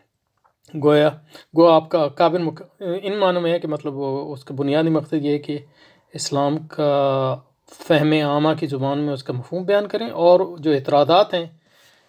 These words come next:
जो जदीद उलूम की तरफ से आते हैं या मगरिब की तरफ से, उसका दिफा, उसके ख़िलाफ़ इस्लाम का दिफा किया जाए।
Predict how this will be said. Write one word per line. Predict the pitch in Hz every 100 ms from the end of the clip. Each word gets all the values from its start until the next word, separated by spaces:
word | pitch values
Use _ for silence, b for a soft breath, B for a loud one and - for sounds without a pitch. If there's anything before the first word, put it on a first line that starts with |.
| b 147
जो | 143
जदीद | 127 143 131 151 147
उलूम | 180 147 156
की | 156
तरफ | 156 151 135
से | 143
आते | 135 143
हैं | 139
या |
मगरिब | 139 127 135 131
की | 131
तरफ | 135 131
से, | 147
उसका | 143 143 - - 156
दिफा, | 127 123 135 113 -
उसके | 185 - - - 156
ख़िलाफ़ | 147 123
इस्लाम | 139 135 139 135
का | 135
दिफा | 131 143 131
किया | 131 123
जाए। | 123